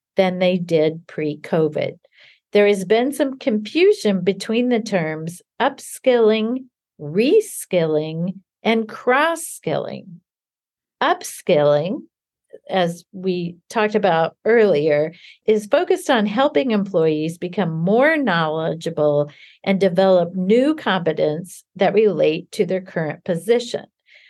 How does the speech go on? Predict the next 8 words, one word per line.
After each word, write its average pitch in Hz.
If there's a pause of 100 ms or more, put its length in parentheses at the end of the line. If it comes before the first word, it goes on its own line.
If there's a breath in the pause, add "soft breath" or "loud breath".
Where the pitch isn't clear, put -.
(200 soft breath)
while 196
reskilling 180
is 190
about 175
equipping 240
workers 190
to 190
move 240